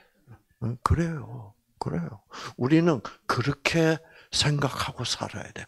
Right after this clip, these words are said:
근데 최근에, 최근에 뭐야? 어, 경향은 뭐냐?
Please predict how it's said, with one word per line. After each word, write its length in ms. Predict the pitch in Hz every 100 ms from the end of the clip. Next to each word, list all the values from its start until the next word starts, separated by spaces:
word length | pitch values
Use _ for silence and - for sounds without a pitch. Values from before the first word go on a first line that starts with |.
| - - -
근데 260 | 160 170
최근에, 1040 | 131 - - 185 175 165 131 113 139 214 - - _ _ _ _ _ _ _
최근에 640 | - - 143 120 104 127 170 -
뭐야? 300 | 101 76 - _ _ -
어, 260 | - 80 - _ _ -
경향은 640 | - 127 123 117 113 104 90
뭐냐? 360 | 87 90 87